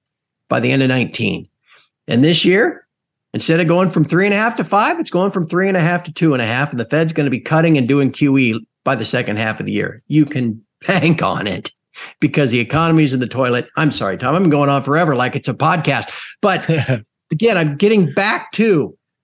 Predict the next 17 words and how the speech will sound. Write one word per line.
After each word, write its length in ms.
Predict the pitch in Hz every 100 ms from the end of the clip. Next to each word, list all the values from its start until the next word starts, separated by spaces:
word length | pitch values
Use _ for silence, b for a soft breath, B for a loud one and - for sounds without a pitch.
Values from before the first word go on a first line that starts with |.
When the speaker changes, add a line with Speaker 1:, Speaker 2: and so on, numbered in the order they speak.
| _ -
Speaker 1:
the 80 |
critical 580 | 156 - - 220 233 214
nature 600 | 190 185 170 147 95 - _ _ _ _ _ _ _
of 140 | 143 -
thinking 480 | - 214 196 208
for 140 | 185 196
yourself 800 | 165 156 - 175 156 107 - - _ _ _ _ -
and 100 | 127
not 220 | 143 160
just 220 | 170 -
swallowing, 840 | - 156 160 175 170 147 123 117 - _ _ _ _
you 120 | 160
know, 180 | 143 127
the, 160 | 123 120
the 120 | 127
propaganda 800 | - 151 165 147 214 339 - - _ _ -
Speaker 2:
Mm-hmm. 160 | 110